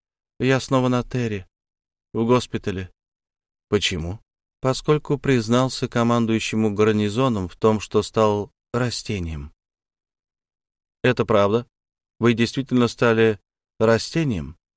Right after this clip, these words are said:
«Да, но не в биологическом смысле. Разумеется, с точки зрения физиологии я остаюсь человеческим существом». «Тогда в каком же смысле вы стали растением?»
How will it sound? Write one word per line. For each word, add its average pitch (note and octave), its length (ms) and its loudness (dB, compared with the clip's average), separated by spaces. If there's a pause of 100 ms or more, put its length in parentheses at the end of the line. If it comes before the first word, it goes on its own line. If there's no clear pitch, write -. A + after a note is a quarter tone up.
(400)
«Да, G#2 300 2
но B2 200 2
не A#2+ 180 4
в A2 60 -2
биологическом A#2+ 800 -2
смысле. F2 560 -4 (640)
Разумеется, B2+ 680 0
с - 60 -8
точки B2+ 360 0
зрения A#2+ 480 0
физиологии A#2 800 0
я A2 160 2
остаюсь A2+ 640 -2 (300)
человеческим A#2 760 0
существом». G2 760 -6 (1000)
«Тогда D#2+ 320 -2
в - 40 -8
каком G#2 320 -2
же G#2 120 0
смысле G#2+ 420 -2
вы G2+ 80 0
стали G#2 280 2
растением?» G2+ 760 -2